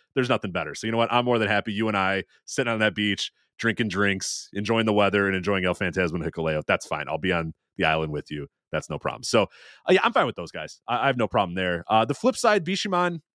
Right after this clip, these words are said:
I mean, I, I know why they're there, and obviously you need Bishamon, and I like Bishamon, but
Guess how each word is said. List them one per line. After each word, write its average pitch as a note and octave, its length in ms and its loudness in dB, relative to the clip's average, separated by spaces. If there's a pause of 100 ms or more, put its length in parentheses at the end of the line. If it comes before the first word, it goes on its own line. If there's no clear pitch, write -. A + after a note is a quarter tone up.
(680)
I F3+ 80 4
mean, F#3+ 100 4
I, F#3+ 160 4
I F#3 80 2
know F#3+ 140 6
why F3 160 2
they're D#3+ 120 0
there, B2 380 -4
and A#2+ 140 -6
obviously A#2+ 240 0
you A#2 40 4
need A2+ 160 2
Bishamon, A2 380 2
and G#2+ 140 0
I G2+ 60 2
like G#2 260 0
Bishamon, A2 420 0
but G2 200 2